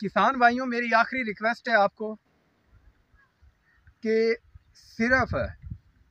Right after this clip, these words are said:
पैसा लगा देना या अपने खेत में हल लगवा लगवा के ज़मीन तैयार कर लेना कोई हिकमत नहीं है। अपने पैसों को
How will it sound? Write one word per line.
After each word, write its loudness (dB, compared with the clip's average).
पैसा 4
लगा 4
देना -2
या 2
अपने -4
खेत 6
में -2
हल 2
लगवा 4
लगवा 4
के -4
ज़मीन -6
तैयार 2
कर 0
लेना -2
कोई -6
हिकमत -8
नहीं -16
है। -20
अपने -2
पैसों 2
को 0